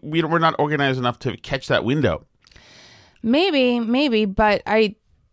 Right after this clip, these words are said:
Speaker 2: think that certain things, just when they sit in the fridge,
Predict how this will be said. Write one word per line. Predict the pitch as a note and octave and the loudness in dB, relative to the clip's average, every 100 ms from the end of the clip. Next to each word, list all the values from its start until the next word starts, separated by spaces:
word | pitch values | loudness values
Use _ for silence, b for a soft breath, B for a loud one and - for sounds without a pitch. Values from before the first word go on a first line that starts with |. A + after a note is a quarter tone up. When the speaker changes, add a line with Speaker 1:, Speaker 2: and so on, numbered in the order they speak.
| _ - | _ -2
Speaker 2:
think | C#4+ D#4+ | 0 0
that | C#4 | -4
certain | - - B3 C4 D4+ D4 - | -4 -4 0 0 -2 -4 0
things, | E4 A#3 A3+ A#3 A3+ - - | 0 0 0 -2 -6 -16 -8
just | A3 G#3+ - | -4 -4 -4
when | G3 G#3+ G#3+ | -2 0 2
they | A3 G3+ - _ _ _ - | 2 0 -6 _ _ _ -20
sit | - B3 B3+ | -4 0 2
in | C4+ C4 | 2 0
the | A#3+ | -2
fridge, | - C#4+ G3+ F#3+ F#3 - | 0 2 2 0 -4 -14